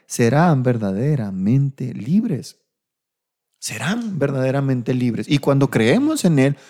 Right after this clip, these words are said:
somos verdaderamente libres. Se quita la esclavitud del pecado, pero esa vieja naturaleza va a querer otra vez tomar el control.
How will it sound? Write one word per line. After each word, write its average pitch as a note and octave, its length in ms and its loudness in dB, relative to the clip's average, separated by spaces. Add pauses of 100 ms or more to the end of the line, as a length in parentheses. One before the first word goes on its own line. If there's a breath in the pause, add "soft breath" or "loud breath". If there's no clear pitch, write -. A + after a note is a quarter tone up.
(120)
somos A#3 580 0
verdaderamente A#2+ 800 -2
libres. A2 420 -4 (140 soft breath)
Se - 280 -2
quita A#3 280 0
la B3 80 0
esclavitud C3+ 560 -2
del A#2 200 -2
pecado, A#2 520 -8 (320 soft breath)
pero D3 600 2 (680 soft breath)
esa D#3+ 340 0
vieja E3 300 2
naturaleza D3 600 0
va G#2+ 120 0
a A2 80 -4
querer A2+ 440 -2
otra B2+ 540 0
vez C#3 420 -2
tomar A2 360 -6
el B2+ 140 -2
control. B2+ 600 -2